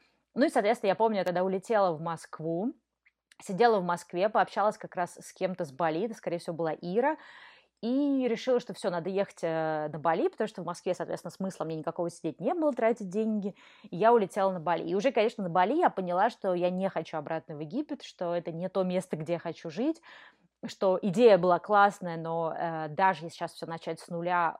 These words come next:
м, как бы уже, ну, уже нет там тех денег, э, которые мы были готовы инвестировать в этот проект, нет уже желания, там, задора. И, ну, и, откровенно говоря, команда была не очень сильная.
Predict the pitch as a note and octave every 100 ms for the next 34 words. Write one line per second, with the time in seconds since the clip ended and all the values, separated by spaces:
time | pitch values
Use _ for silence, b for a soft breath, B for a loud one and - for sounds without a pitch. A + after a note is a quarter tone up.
0 | - - - D3 D#3 D#3 F3 - G#3 F#3
1 | F#3+ F#3 F3+ D3+ D3+ F3 D3 F#3 E3 -
2 | - E3+ E3+ E3+ D3+ E3 E3+ E3+ F3+ D#3+
3 | D#3 - - F#4+ F4+ C4+ B3+ A#3+ - A3
4 | A3+ A3+ - F3+ F3+ E3 D#3+ D#3+ E3+ A3+
5 | C#4 G#3+ D#3 E3+ D#3+ G3 C#4+ A#3 b b
6 | b _ - B3 B3+ F3+ - G3 A3 F3+
7 | F#3+ G3 - F3 G#3+ F4+ A#3 F#3 G3+ A3
8 | F#3+ G3+ F#3+ F3 - G#3 F3 C#3+ D3